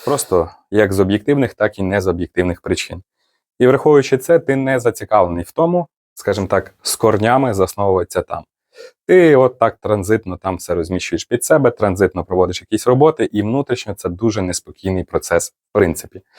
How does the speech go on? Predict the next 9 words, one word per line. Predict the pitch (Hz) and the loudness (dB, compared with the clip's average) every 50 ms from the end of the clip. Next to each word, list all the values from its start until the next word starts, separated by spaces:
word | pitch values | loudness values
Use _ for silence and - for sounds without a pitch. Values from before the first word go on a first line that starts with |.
| - - - | -16 -8 -6
Наступним | 135 139 - - - 156 143 | -4 0 0 2 2 4 4
нюансом, | 139 147 156 151 135 - 117 | 4 4 4 2 2 0 -4
який | 117 110 - 120 | -4 -2 -2 -2
мене | 117 113 107 | -2 -2 -2
переконував | - 104 101 - 113 110 104 98 98 | -2 -2 -2 -2 -2 -2 0 -2 -2
бути | 92 98 92 - | -4 -6 -8 0
там, | - 160 175 156 | 2 2 2 2
це | - - 101 | -2 -4 -4
було | 98 98 98 101 98 | -4 -2 0 0 0